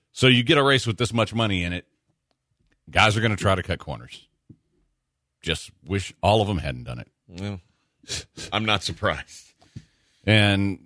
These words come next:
Speaker 1: yeah, it, I'm not surprised either. I'm, I'm surprised that it's that many. I mean, I, I figure if you get two or three, okay, but six?
Speaker 2: Yeah.
Speaker 1: Maybe eight?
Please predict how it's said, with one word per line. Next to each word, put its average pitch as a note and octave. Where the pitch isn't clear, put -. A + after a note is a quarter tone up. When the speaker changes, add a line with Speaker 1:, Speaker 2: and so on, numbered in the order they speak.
Speaker 1:
yeah, A#2
it, G#2
I'm D#3+
not D3
surprised G#2
either. G2+
I'm, D#3
I'm D#3+
surprised E3
that A#2+
it's A2
that G2+
many. C#2
I -
mean, A#2+
I, A#2+
I B2
figure C#3
if A#2+
you B2
get G#2+
two D3
or C3+
three, A2+
okay, G2+
but F#2
six? -
Speaker 2:
Yeah. C#2+
Speaker 1:
Maybe B2
eight? D3+